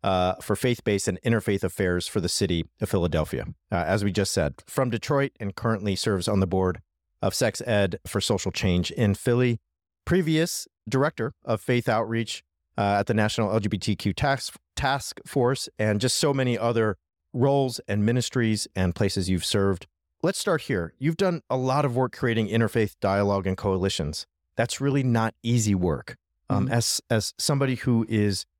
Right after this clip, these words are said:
Speaker 1: a Black queer Christian, how does that, that work look from your perspective?
Speaker 2: Well, I like to think of it as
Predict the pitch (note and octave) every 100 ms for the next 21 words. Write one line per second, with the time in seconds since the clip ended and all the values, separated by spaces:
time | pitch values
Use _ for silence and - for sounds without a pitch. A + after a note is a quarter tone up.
0 | _ - G2+ A2 A#2+ - - B2 G#2+ -
1 | A#2 - F#2 E2 G#2+ _ _ _ - -
2 | D3+ B2+ B2 A2+ _ _ _ B2+ A2+ A#2+
3 | G#2+ G#2 F#2 - - - A#2 - - G#2+
4 | G#2 G2 G2 - C#2 - - _ _ _
5 | _ _ _ _ _ _ - G#3+ A3 G#3+
6 | G#3+ G#3 A#3 - A3 G3+ F3+ E3 C#3+